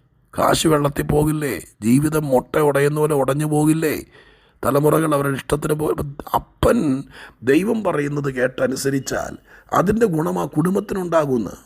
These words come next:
മക്കൾക്കുണ്ടാകുമെന്ന്. അപ്പോൾ ദൈവം പറയുന്നത് കേട്ടനുസരിക്കാതിരുന്നാലാ പ്രശ്നം, മാനസാന്തരപ്പെടാതിരുന്നാലാ പ്രശ്നം,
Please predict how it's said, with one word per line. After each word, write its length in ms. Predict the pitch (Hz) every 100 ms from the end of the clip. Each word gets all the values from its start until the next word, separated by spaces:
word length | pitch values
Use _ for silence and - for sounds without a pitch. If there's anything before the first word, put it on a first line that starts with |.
| -
മക്കൾക്കുണ്ടാകുമെന്ന്. 1000 | 127 139 214 240 214 190 165 135 110 110 - - - - - _ _ _ _ - -
അപ്പോൾ 220 | - 123 131
ദൈവം 440 | 156 208 277 294 254
പറയുന്നത് 520 | 208 175 175 175 160 151
കേട്ടനുസരിക്കാതിരുന്നാലാ 1400 | 139 - 131 135 - 196 214 - 240 226 220 220 202
പ്രശ്നം, 400 | 185 170 - 135 131 _ _ _ _ _ _ -
മാനസാന്തരപ്പെടാതിരുന്നാലാ 1300 | 135 165 190 208 220 247 233 233 226 247 233 233 214
പ്രശ്നം, 380 | 196 180 -